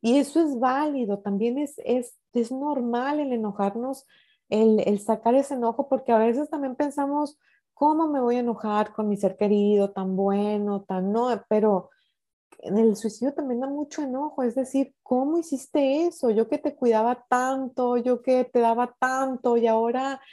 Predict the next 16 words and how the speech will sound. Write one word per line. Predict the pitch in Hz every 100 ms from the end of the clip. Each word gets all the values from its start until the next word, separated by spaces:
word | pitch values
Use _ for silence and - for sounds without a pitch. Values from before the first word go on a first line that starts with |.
| _
¿cómo | - 262 320
te | 330
hiciste | 262 208 - 277 359 381 - 269
daño?", | 220 214 277 269 226 190
¿no? | 196 269 359 - - _
Eso | 214 214
me | 311 302
pasó | - 208 233
mucho | 269 302 -
a | 247
mí, | 226 269 311
mm, | 262 196 202 214 196 185 180
yo | 180 247
creo | 285
que | 302
tardé | 302 220 208 214 240 220